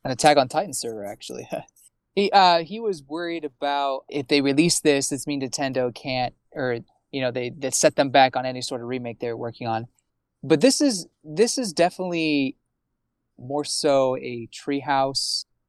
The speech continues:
project. Um, at least, o-, obviously the, the translation and, and putting in the text. Um, and then the, the features where it's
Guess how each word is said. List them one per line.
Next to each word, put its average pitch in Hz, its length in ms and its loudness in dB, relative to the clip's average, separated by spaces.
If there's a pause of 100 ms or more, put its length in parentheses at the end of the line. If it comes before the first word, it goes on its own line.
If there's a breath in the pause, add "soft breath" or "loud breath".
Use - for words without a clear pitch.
(400)
project. 143 640 0 (600)
Um, 127 460 -2
at 135 80 -6
least, 160 180 -4 (100)
o-, 139 220 4
obviously 156 400 4
the, 123 160 -6
the 123 140 -16
translation 123 640 -6
and, 110 260 -10
and 107 220 -6
putting 127 200 0
in 113 120 -2
the 110 40 -8
text. - 460 2 (640)
Um, 127 540 2 (560)
and 156 140 2
then 160 160 6
the, 151 220 2
the 147 140 -6
features 196 640 -4
where 147 200 -2
it's 127 200 -6